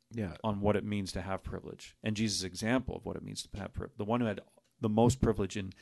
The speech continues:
Speaker 2: the entire universe
Speaker 1: Mm-hmm.
Speaker 2: set all that side aside so that he could raise up the people who had nothing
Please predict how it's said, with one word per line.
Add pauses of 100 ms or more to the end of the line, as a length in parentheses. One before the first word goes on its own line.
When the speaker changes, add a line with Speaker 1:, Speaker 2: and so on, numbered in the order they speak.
(140)
Speaker 2:
the
entire
universe (800)
Speaker 1:
Mm-hmm.
Speaker 2:
set
all
that
side (240)
aside
so
that
he
could
raise
up (140)
the
people
who
had
nothing